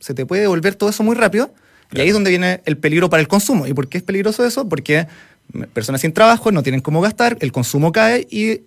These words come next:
Speaker 1: el consumo es dos tercios del pib
Speaker 2: Pero
Speaker 1: de
Speaker 2: ¿no
Speaker 1: Chile.
Speaker 2: crees que hay un, un problema metodológico aquí? Porque la, la encuesta del ine se cambió como el dos mil once, creo que fue,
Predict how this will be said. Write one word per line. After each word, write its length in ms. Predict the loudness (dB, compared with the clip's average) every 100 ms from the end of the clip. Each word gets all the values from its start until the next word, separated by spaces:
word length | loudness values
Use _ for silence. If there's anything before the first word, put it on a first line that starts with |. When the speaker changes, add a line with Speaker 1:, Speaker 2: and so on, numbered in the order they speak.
| _
Speaker 1:
el 100 | -10
consumo 380 | -8 -6 -2 0
es 100 | 0
dos 100 | -2
tercios 200 | -4 -4
del 100 | -4
pib 180 | -4 -6 -8 -20 _ _
Speaker 2:
Pero 140 | -2 2
Speaker 1:
de 20 |
Speaker 2:
¿no 60 | 2
Speaker 1:
Chile. 60 |
Speaker 2:
crees 180 | 2 2
que 100 | 2
hay 80 | 0
un, 100 | -2
un 140 | -6 -4
problema 320 | -2 -2 -2
metodológico 680 | -2 -2 0 0 0 0 0
aquí? 160 | 2
Porque 180 | 2 2
la, 120 | 0 0
la 100 | -2
encuesta 460 | -2 -2 0 4 4
del 180 | 4
ine 220 | 0 -2 -4
se 120 | -4
cambió 240 | -4 -4
como 140 | -2 -2
el 80 |
dos 80 | -2
mil 160 | -2 0
once, 260 | -2 -4
creo 160 | -4 -4
que 60 | -4
fue, 260 | -4 -4